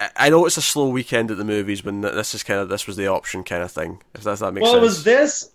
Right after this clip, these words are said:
Speaker 2: or, or Daddy's Home, the Will Ferrell, Mark
Speaker 1: Oh,
Speaker 2: Wahlberg
Speaker 1: yeah.
Speaker 2: movie, which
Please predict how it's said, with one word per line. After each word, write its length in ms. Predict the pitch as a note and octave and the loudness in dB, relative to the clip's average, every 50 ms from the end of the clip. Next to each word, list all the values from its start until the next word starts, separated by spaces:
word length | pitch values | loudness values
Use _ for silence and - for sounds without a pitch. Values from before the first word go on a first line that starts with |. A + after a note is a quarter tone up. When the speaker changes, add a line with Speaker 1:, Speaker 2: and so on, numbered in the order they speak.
| _ _ _ | _ _ _
Speaker 2:
or, 360 | G#3+ G#3 G3+ G3 F#3+ F#3 F#3+ - | -2 2 4 4 4 2 2 0
or 120 | G3 F#3 | -2 -2
Daddy's 460 | D#3+ C#3 F#3 F3 E3+ E3 D#3+ D#3 D3 | 0 0 0 0 2 2 0 -2 -2
Home, 320 | - D#3 D3 C#3+ C#3+ C#3+ D3 | -2 -2 -2 -2 -2 -4 -6
the 100 | C#3+ D3+ | -8 -6
Will 220 | D3 D#3 D#3+ D#3+ | -2 0 0 0
Ferrell, 720 | D3+ - - D#3 D3+ D3+ D3+ D3+ D3+ D3 D3 D3 C#3+ - - D3 | -2 -2 0 2 2 4 4 4 6 6 6 4 2 0 -2 0
Mark 200 | C#3+ C#3 C#3 - | 2 2 2 4
Speaker 1:
Oh, 40 | A2 | 4
Speaker 2:
Wahlberg 380 | A2+ A2+ A2+ G#2+ G2+ G2+ G2+ G2+ | 6 6 6 6 4 2 2 2
Speaker 1:
yeah. 60 | G2 | 2
Speaker 2:
movie, 440 | F#2+ F#2 F#2 F#2 F2+ F#2+ - C#3 C#3+ | 2 2 2 2 0 0 -4 -8 -10
which 280 | C#3+ - - - - - | -8 -4 -4 -6 -6 -6